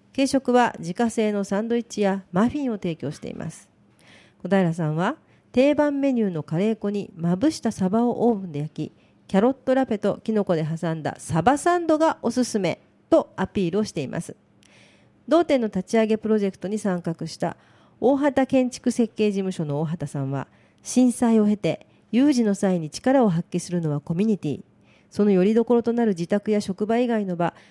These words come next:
サードプレイスの必要性を感じましたと話しています。コミュニティデザイナーの山崎さんが講師を務める講座、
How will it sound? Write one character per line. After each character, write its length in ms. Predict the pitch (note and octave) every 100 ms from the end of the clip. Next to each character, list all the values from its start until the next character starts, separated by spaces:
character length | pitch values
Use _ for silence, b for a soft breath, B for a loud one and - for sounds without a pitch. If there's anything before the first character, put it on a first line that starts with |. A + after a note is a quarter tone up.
| b
サ 220 | - A#3+
ー 40 | C#4+
ド 100 | D4
プ 120 | C#4
レ 100 | C#4
イ 40 |
ス 120 | A#3 A#3
の 100 | F#3+
必 240 | - G#3
要 140 | G3+
性 240 | G3 G3 G#3+
を 80 | G#3+
感 220 | F#3 E3
じ 100 | D#3
ま 120 | D3+
し 60 | -
た 200 | C3+ - _ _
と 80 | B3
話 300 | G3 D#3 -
し 20 |
て 80 | -
い 60 | -
ま 140 | D3+
す。 180 | - - b b b b b _ -
コ 100 | G3+
ミ 100 | C4+
ュ 40 |
ニ 60 | D4
テ 100 | C#4+
ィ 80 | C#4+
デ 100 | B3+
ザ 140 | B3+ B3
イ 60 |
ナ 160 | G#3 E3
ー 40 |
の 220 | C#3+ B2+ - -
山 200 | G3 B3+
崎 160 | A#3+
さ 140 | F3+ D#3+
ん 40 |
が 120 | D3
講 200 | - F#3+
師 140 | - D3
を 60 |
務 220 | - D3+
め 60 | D3
る 80 | C#3+
講 220 | - C3+
座、 200 | D3